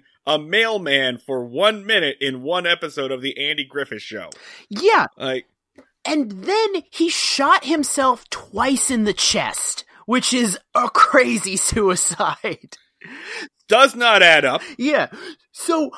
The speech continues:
Speaker 2: all right, if you, Marty, if you could think of a memoir more likely to be the subject of a,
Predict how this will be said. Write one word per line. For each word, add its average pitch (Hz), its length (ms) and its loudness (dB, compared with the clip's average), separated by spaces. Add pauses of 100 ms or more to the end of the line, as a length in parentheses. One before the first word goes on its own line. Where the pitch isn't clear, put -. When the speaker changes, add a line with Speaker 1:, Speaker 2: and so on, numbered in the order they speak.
(120)
Speaker 2:
all 247 80 4
right, 196 220 -2 (340)
if 233 220 -2
you, 339 320 0
Marty, 254 420 0
if 247 120 -4
you 571 280 -8
could 302 200 -2
think 254 680 -4
of 208 380 4 (100)
a 196 220 0
memoir 190 880 2 (800)
more 302 520 0
likely 240 560 0
to 185 80 0
be 196 140 -6
the 170 120 -2
subject 180 800 -2
of 170 260 0
a, 156 460 -2